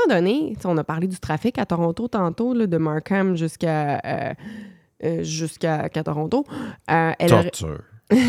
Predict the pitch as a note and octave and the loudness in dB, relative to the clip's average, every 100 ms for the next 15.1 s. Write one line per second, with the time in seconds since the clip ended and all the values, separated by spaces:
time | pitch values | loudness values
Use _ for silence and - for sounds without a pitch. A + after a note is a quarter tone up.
0 | A3+ A#3 G#3+ G#3 A3+ - F4 B3+ - D4 | 6 6 6 6 4 4 0 0 4 4
1 | C#4+ A3+ A#3+ G4+ F#4 C4 - G3+ E3 D#3 | 6 4 2 4 2 2 0 4 4 4
2 | E3+ F3+ A3+ B3 D#3+ E3+ F#3 F3+ E4 A#4 | 2 2 2 2 2 4 2 2 0 0
3 | - G3+ F#3+ D3+ E3+ C#4 - B3+ G#3 G3+ | 2 2 4 2 2 0 2 4 6 4
4 | A3+ G#3+ F#3+ D3 D#3 - - A#4 - - | 2 2 2 2 0 -4 0 0 -2 -20
5 | - - _ _ E3 D#3+ - E3 D#3+ E3 | -20 -20 _ _ -4 0 2 2 2 -2
6 | D#3+ F3 E3 D#3 - E3 G#3 F#3 E3+ E3 | 0 0 2 2 2 2 2 0 -2 -2
7 | D#3 E3+ F#3+ E3+ - D#3+ D#3+ D3+ A2 D#2 | 0 0 0 -4 -2 0 2 0 -4 -6
8 | - - D#3+ D#3 - D#3 D#3 D3+ G#3 G#3 | -8 -8 -6 -8 -4 -2 0 0 -2 -2
9 | D#3+ D3+ D3+ E3 F#3 D4+ - - - _ | -2 -2 -4 -2 0 0 -4 -18 -20 _
10 | _ - F3 D#3 D3+ - D#3 - E3 D#3+ | _ -4 0 0 0 -2 -2 0 0 0
11 | D#3+ D#3 D#3 - - D#3+ - D#3 C#3+ C3+ | -4 -4 -6 -4 -6 -8 -4 -4 -2 -4
12 | - A3 D4 B3+ G3 E3+ D#3 D#3 D#3+ - | 2 2 2 0 0 -2 -2 -2 -4 -2
13 | E3 D#3 D3+ D#3+ D#3 - B2+ - E3 D#3+ | 0 0 -2 -4 -4 -4 -6 -6 -4 -2
14 | D3 F2+ A#3 F3+ G#2+ - - F2 D#2+ D#2+ | -2 2 2 2 -4 -12 -8 -8 -6 -8